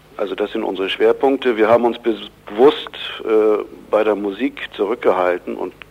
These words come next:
bieten da zwar auch Spezialitäten an, die woanders nicht, äh,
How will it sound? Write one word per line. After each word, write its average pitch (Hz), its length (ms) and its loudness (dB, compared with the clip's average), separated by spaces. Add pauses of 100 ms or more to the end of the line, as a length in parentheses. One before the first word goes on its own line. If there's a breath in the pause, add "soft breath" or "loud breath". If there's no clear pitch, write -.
(120)
bieten 113 300 -8
da 98 280 4 (520 loud breath)
zwar 104 200 4
auch 123 140 6
Spezialitäten 113 920 -2
an, 98 260 -2
die 110 120 -8
woanders 98 440 -2
nicht, 113 280 -8 (560)
äh, 92 400 -6